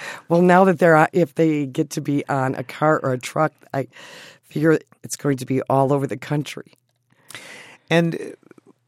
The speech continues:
Speaker 2: how were you asked to do this? Did you go forward and be like, "Hey, I'd like to do this," or did someone come and ask you this?
Speaker 1: No, Chris Markison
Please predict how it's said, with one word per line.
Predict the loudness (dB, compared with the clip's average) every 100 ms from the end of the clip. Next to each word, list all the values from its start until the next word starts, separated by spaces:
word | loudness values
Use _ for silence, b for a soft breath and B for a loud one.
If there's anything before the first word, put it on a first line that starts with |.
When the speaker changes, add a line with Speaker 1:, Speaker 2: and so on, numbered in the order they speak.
| _ _ -18 -16 -16 -10
Speaker 2:
how | -6 -2 0
were | 0
you | 0 0
asked | -2 -4 -6
to | -8
do | -4 -4
this? | -4 -8
Did | -8 -4
you | 0 0 0
go | 2 2 2
forward | 0 0 2
and |
be | 0
like, | -4 -4
"Hey, | -4
I'd | -2
like | 0 -2
to | -2
do | -4 -2
this," | -4 -4
or |
did | -8 -6
someone | -4 -4
come | -4 -4
and | -4
ask | -6 -8 -8
you | -10
this? | -2 2
Speaker 1:
No, | 4 4 4
Chris | 2 0 0 0
Markison | 0 0 -2 -4 -2 0 2 2